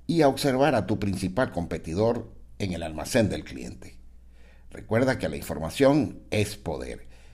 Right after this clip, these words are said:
y mediante este paso obtienes la información que orientará tu presentación y te permitirá anteponerte a posibles objeciones.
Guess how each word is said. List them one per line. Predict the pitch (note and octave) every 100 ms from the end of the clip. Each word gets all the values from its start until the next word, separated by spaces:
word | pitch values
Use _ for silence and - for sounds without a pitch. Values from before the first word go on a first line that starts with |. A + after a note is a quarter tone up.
| -
y | - C3
mediante | B2 A#2+ A#2 B2
este | D#3+ E3
paso | - D#3 D#3
obtienes | B2+ A2+ C#3+ C#3+
la | C3
información | F#2+ F#2+ F2+ F#2 B2 C3+
que | G#2
orientará | F#2 F#2 E2 F2+ A2+
tu | B2 B2+
presentación | A2+ G#2+ F2+ F2+ - C#3 D3 - - - -
y | D#3
te | D#3 D3+
permitirá | C#3 - B2 B2+ B2 - A2 C#3
anteponerte | D#3 C#3+ B2 G2 G2+ A#2 A2+ F#2 A#2+ C#3 - - - -
a | E3
posibles | G3 F#3 G2+ F2+ F2+
objeciones. | E2+ F2+ F#2 A2 G2 F#2 -